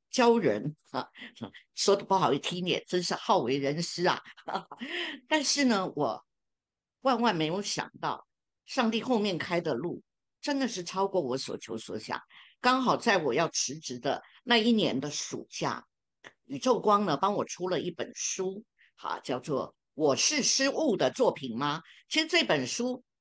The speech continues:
是被逼着出的。然后呢，这本书出来，啊，我为什么说逼着出的？因为我的老师，啊，荣耀老师，他常常听到，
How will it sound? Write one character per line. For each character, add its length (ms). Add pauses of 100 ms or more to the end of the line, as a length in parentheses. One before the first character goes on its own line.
(120)
是 120
被 200
逼 260
着 140
出 280
的。 220 (1300)
然 140
后 240
呢， 280 (380)
这 180
本 220
书 400 (300)
出 200
来， 440 (260)
啊， 140
我 160
为 100
什 140
么 80
说 260
逼 200
着 140
出 220
的？ 160
因 120
为 40
我 80
的 100
老 200
师， 320 (340)
啊， 380 (180)
荣 260
耀 180
老 180
师， 260
他 120
常 220
常 140
听 180
到， 240